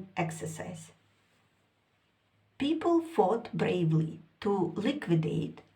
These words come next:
abolish, eliminate, eradicate slavery during the Civil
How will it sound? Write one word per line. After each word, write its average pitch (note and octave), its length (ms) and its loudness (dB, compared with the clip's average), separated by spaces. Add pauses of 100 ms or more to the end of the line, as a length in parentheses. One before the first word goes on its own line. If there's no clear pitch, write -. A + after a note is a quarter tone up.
(200)
abolish, F#3+ 580 0 (480)
eliminate, G#3 800 2 (440)
eradicate F3 800 4 (160)
slavery F3+ 800 4 (400)
during A3+ 540 2
the F3+ 80 2
Civil F#3+ 440 -2